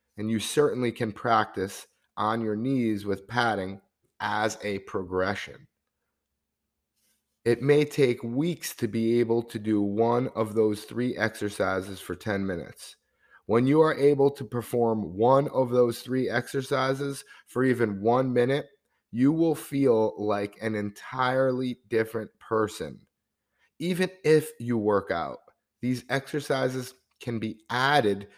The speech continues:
to any workout and provide way more results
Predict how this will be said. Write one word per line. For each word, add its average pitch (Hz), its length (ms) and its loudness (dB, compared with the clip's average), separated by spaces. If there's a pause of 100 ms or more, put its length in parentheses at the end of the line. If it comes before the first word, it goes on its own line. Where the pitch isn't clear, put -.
(120)
to - 160 -6 (180)
any 147 360 0
workout 113 680 2
and 147 360 -2
provide 117 540 0 (180)
way 147 560 4
more 135 240 2
results 104 580 -2